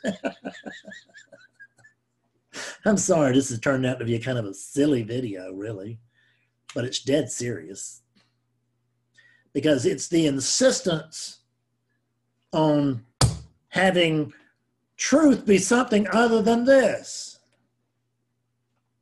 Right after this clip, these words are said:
It's the insistence on having oneness not look like this, not be like this. It's the insistence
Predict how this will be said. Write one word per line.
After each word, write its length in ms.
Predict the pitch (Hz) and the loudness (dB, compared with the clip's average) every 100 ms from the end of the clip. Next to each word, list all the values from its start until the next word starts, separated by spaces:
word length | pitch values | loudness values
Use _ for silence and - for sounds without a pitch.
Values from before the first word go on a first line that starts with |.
| _ _ _ _ _ | _ _ _ _ _
It's 240 | 208 214 - | -2 -2 0
the 140 | 262 | 0
insistence 800 | 214 190 - 285 269 - 196 202 | 2 0 2 2 2 0 -2 0
on 140 | 190 | 0
having 360 | 190 214 208 214 | 2 2 2 2
oneness 520 | 254 285 202 156 - | 2 2 0 -4 -8
not 280 | 165 202 208 | -4 -4 -2
look 220 | 226 226 | -2 -2
like 300 | 214 233 208 | -2 -4 -4
this, 760 | 220 254 214 - - - - _ _ _ _ _ _ _ _ _ _ _ _ - | -4 -4 -4 -10 -20 -20 -20 _ _ _ _ _ _ _ _ _ _ _ _ -8
not 360 | 175 208 - | -4 -4 -4
be 220 | 160 262 277 | -4 -2 0
like 340 | 240 185 - | -2 -2 -4
this. 680 | 160 123 110 - - - - _ _ _ _ _ _ | -10 -10 -12 -18 -20 -20 -20 _ _ _ _ _ _
It's 180 | 185 180 | -10 -6
the 180 | 214 202 | 0 0
insistence 880 | 190 180 254 240 - 202 190 - | 0 0 0 0 -4 -8 -8 -18